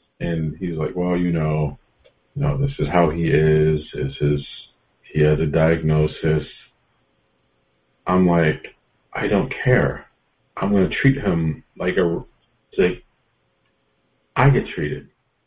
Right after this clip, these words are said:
That doesn't stop you from being a douchebag." From that point on, that dude has never said a word to me ever again.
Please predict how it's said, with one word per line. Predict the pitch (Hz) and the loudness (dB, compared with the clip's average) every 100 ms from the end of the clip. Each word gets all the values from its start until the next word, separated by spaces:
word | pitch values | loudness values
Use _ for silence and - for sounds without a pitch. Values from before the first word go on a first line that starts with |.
| _ _ _ - | _ _ _ -2
That | 104 | 0
doesn't | 107 123 127 - | 2 2 2 -2
stop | - 113 110 | -2 -2 -2
you | 110 | -4
from | 101 | -4
being | 92 98 | -2 -2
a | 90 | -2
douchebag." | - 104 127 - 78 69 - _ _ _ _ _ _ _ _ _ _ - _ _ _ _ - | -4 -4 -2 -2 -2 -4 -10 _ _ _ _ _ _ _ _ _ _ -20 _ _ _ _ -8
From | 85 | -2
that | 87 98 - | 0 0 -2
point | 101 95 | -2 0
on, | 90 82 | 0 -2
that | 71 69 | -4 -4
dude | 85 | -4
has | 82 78 | -2 0
never | 82 87 87 - | 0 0 0 0
said | 90 | 0
a | |
word | 82 85 73 | 2 0 -2
to | - | -10
me | - _ _ - | -16 _ _ -2
ever | 98 87 85 | 0 2 2
again. | 78 71 | 2 -2